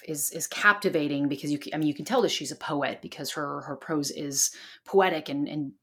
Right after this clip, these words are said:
really descriptive in many ways. Um, and can you talk a little bit more about the language and the things that you have to do to edit, and also perhaps some of the,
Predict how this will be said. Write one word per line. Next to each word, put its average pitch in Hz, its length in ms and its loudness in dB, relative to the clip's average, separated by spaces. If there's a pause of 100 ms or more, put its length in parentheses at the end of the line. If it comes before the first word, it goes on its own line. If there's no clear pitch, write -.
(200)
really 160 220 2
descriptive - 640 4
in 143 120 2
many 139 180 0
ways. 131 460 0 (560)
Um, - 220 -2
and 170 100 2
can 240 140 0
you 247 60 2
talk - 220 2
a 403 40 0
little 294 100 4
bit 262 140 8
more 214 220 2
about 170 480 4 (480)
the 180 120 0
language 156 640 2
and 165 80 2
the 156 60 2
things 170 260 0
that 175 80 2
you 160 120 2
have 165 160 0
to 160 80 -4
do 160 280 -4
to - 180 -6 (100)
edit, 151 360 2
and 165 100 -4
also 160 460 2
perhaps 156 440 0
some 170 160 2
of 156 100 0
the, 147 280 2